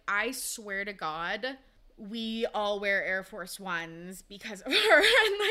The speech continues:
like, like, uh, tons of the Y two K stuff, I feel like, have come back, not solely because of her, but her and her mutual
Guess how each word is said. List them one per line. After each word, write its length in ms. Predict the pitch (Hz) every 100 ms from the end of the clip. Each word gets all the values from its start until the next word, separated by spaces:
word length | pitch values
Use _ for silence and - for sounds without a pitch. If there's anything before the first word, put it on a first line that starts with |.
| 359
like, 320 | 311 - - - - _ _ - 240
like, 400 | 220 202 190 -
uh, 180 | 220 220 -
tons 480 | - 277 285 294 311
of 160 | 277
the 80 | 302
Y 340 | 247 208 208 220
two 160 | 269
K 320 | - 233 202
stuff, 640 | 208 - 247 269 320 330 _ _ - - -
I 120 | 233
feel 180 | 226 214
like, 200 | 214 226
have 220 | 233 214
come 280 | - 208 196
back, 380 | 180 175 185 - _ _ _
not 260 | 370 440 -
solely 460 | - 208 202 220
because 340 | 214 220 220 214
of 120 | 208
her, 400 | 240 247 269 214 -
but 240 | 185 175 - _ _ _ _ _
her 260 | 214 285 269
and 140 | 269
her 140 | 269 254
mutual 840 | 226 185 175 208 185 175 170 185